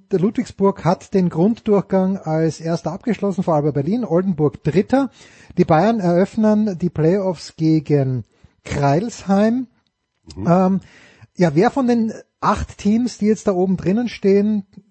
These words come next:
Speaker 1: wen hättest du jetzt nicht zwingend dort erwartet, beziehungsweise, andere Frage, wer fehlt dir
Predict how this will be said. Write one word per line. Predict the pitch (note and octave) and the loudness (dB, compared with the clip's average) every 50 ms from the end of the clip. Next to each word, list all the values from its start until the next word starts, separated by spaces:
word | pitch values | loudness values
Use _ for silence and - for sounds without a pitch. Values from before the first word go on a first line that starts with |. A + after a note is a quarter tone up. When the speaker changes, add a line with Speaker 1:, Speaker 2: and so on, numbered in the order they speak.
| _ _ | _ _
Speaker 1:
wen | - F3+ F3+ F3 - - G#3 F#3+ F3+ F3+ F3+ E3 G3+ G3+ | -16 -12 -12 -12 -12 -12 -10 -10 -8 -4 -2 0 2 2
hättest | F3 G3+ G#3+ A#3 - - | 2 2 0 0 0 2
du | G#3 | 0
jetzt | G3+ - - | 0 2 2
nicht | G#3 F#3+ - | 0 0 0
zwingend | - - E3 G3+ A3 A3 F#3+ - | -2 0 2 2 4 4 4 2
dort | F#3+ F#3 | 2 2
erwartet, | F#3 E3+ C#3 C3+ C#3 F#3 - B3 G3 - | 2 2 2 2 0 0 0 -2 -2 -2
beziehungsweise, | F#3+ - - A#3 A3+ A3 F3+ F3+ F3 E3+ F#3 F#3 E3 C#3 | -2 -2 0 -2 -2 0 2 2 2 2 0 -2 -2 -4
andere | D3 F3 G#3 G3 | -2 -2 -2 -2
Frage, | - - E3+ F3+ F3+ F#3+ - - - - - - - - | -2 -2 -2 0 -2 -4 -6 -8 -14 -20 -20 -20 -12 -2
wer | D#3+ D3+ F#3 F3+ | 0 2 2 2
fehlt | - - F3 F3+ F#3 - - | 2 2 2 2 2 2 0
dir | C#3+ B2 A2 | -2 -2 -2